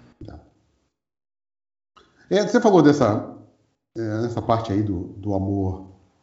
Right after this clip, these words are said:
dessa questão do, do amor elevado, né? Eu vou puxar aqui uma outra frase do Platão. "Quem ama extremamente deixa de viver em si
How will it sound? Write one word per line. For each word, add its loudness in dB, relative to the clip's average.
dessa -2
questão 2
do, 2
do 2
amor 6
elevado, 8
né? 2
Eu 2
vou 4
puxar 2
aqui 0
uma 6
outra 4
frase 2
do -4
Platão. 0
"Quem 6
ama 8
extremamente 2
deixa 8
de 4
viver 4
em 4
si -2